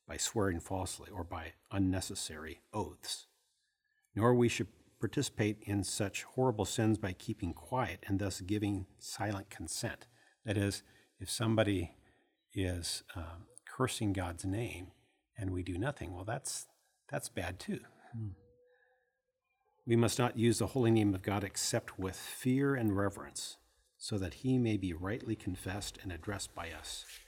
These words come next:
Speaker 1: and be glorified in all our words and works." And the Heidelberg Catechism gets into the, what do you do about,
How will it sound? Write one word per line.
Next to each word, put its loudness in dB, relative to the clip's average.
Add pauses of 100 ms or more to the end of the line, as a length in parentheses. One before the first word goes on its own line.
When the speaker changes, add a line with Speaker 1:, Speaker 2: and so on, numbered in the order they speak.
(240)
Speaker 1:
and -6
be -2
glorified 4
in -6
all 0
our -4
words 0 (460)
and -8
works." -10 (1400)
And 2
the -2
Heidelberg 2
Catechism 2
gets 0
into 2
the, 0
what -2
do 0
you 0
do 0
about, 2